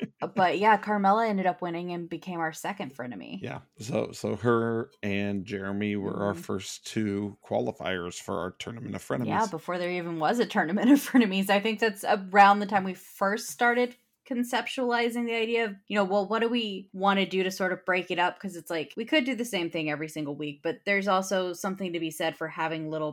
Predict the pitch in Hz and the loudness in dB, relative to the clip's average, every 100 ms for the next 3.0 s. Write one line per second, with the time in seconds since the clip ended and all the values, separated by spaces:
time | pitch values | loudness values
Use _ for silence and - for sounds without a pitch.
0 | - 160 151 160 160 156 156 151 - - | -4 -6 -6 -8 -4 -4 -2 -4 -6 -12
1 | - - 160 147 147 - 190 - 160 160 | -16 -14 -6 -6 -4 2 2 2 -2 -2
2 | 151 117 76 - 190 202 214 208 - | -4 -6 -10 -4 0 2 2 0 -2